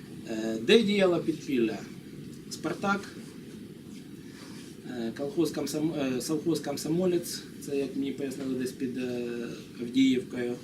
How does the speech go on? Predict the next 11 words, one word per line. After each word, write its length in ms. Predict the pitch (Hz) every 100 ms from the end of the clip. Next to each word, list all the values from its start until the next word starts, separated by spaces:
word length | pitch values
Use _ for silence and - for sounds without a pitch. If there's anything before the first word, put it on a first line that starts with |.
| -
там, 100 | 123
вроді 280 | 120 143 143
би, 120 | 120
це 120 | -
за 120 | 120 120
колхоз 400 | 127 123 127 110
"Большевік". 560 | 117 120 - 123 110 98 - - - - - 147
І 200 | 170 - - - -
Яковлівка, 760 | 131 151 190 196 190 185 170 165
яка 240 | 156 160
сьогодні 400 | 151 160 151 156